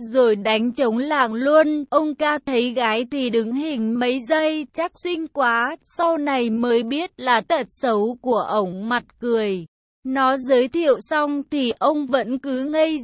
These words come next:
ra. "Anh Ca à, à, chào em,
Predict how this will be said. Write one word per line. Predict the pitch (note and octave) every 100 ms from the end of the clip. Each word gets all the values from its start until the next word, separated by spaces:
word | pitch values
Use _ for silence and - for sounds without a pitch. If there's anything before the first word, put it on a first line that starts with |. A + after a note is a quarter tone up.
| A#3+
ra. | D4+
"Anh | - D4+ D4
Ca | - C#4 C#4 C#4
à, | A3+ A#3
à, | A3+ A3+ A3 G3 F#3+ E3+ -
chào | D4+ C#4 A#3+
em, | D4+ D4+ D4